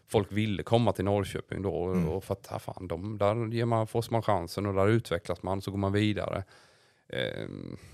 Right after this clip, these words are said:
Speaker 1: alltså Djurgården tvåtusentvå med Kim och Dorsin och
Speaker 2: Mm.
Speaker 1: Isak Elmander, eh, tillsammans med en äldre stomme med, med, med Rask och med Stefan Rehn och de här, Marcus Karlsson, liksom.
Speaker 2: Ja.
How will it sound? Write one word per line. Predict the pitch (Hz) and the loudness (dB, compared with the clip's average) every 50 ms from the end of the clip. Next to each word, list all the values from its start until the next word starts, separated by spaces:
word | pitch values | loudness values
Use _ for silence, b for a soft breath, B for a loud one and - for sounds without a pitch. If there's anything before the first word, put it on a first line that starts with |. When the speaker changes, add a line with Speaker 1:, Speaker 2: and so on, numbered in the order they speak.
| B B - | B B -12
Speaker 1:
alltså | - - - 101 98 | -10 -4 -2 0 0
Djurgården | 98 98 107 110 110 110 101 104 101 98 101 101 - | 2 4 6 6 6 6 4 4 4 4 4 2 0
tvåtusentvå | - 107 101 - - 104 95 - - - 107 104 98 92 | 0 -2 -2 0 0 -2 -2 -2 0 0 2 2 2 2
med | 92 92 - | 0 -2 -2
Kim | - - 104 101 95 92 92 92 | 2 2 2 4 4 0 0 0
och | 95 98 95 95 98 | 2 2 2 0 0
Dorsin | 98 98 - - - 107 104 101 101 98 95 92 | -2 -4 -4 0 2 2 2 4 2 0 0 0
och | 92 92 92 95 - - - - | 0 -2 -2 -2 -4 -8 -16 -8
Speaker 2:
Mm. | 95 92 92 _ | -8 -8 -8 _
Speaker 1:
Isak | - 107 107 104 101 - - - 92 90 - 95 | 0 2 2 2 2 0 0 0 0 0 2 0
Elmander, | 95 95 98 104 104 101 95 95 92 90 92 95 98 101 104 98 B B B B | 2 2 4 6 6 6 6 4 0 0 2 2 4 4 2 2 B B B B
eh, | B - - 50 - - - b b b b b b b | B -6 -4 -4 -4 -4 -6 b b b b b b b
tillsammans | - - - - - - 113 98 92 90 80 82 90 - | -8 -6 -4 0 4 6 6 6 6 2 0 0 -2 0
med | - 110 | 0 2
en | 117 117 | 4 6
äldre | 123 117 107 95 95 95 | 6 4 4 4 0 0
stomme | - - - 110 107 104 101 95 90 87 | 0 2 0 2 2 2 2 0 0 0
med, | 90 90 90 92 92 | 0 0 0 0 0
med, | 95 95 92 90 90 85 90 - | 0 0 2 2 2 0 0 -2
med | 95 95 95 95 95 | -2 0 2 6 8
Rask | 95 92 90 - - - - - - 95 | 8 6 6 4 -2 -8 -8 -6 -2 -2
och | 90 87 87 | 0 0 0
med | 90 92 92 87 - | 0 0 -2 -2 0
Stefan | - 98 - - 95 92 | 0 0 2 4 4 4
Rehn | 95 98 98 92 82 82 82 | 4 2 2 2 0 -2 -2
och | 85 | -4
de | 82 85 92 | -4 -2 -2
här, | 95 90 87 87 | 0 0 0 0
Marcus | 87 87 87 - - 82 - | 0 -2 -4 -4 -6 -10 -10
Karlsson, | - - 92 85 69 - - - - - - | -4 0 2 2 2 0 -4 -8 -10 -10 -10
liksom. | - - - - - B B | -10 -8 -8 -8 -8 B B
Speaker 2:
Ja. | B 107 90 78 | B -2 -2 -2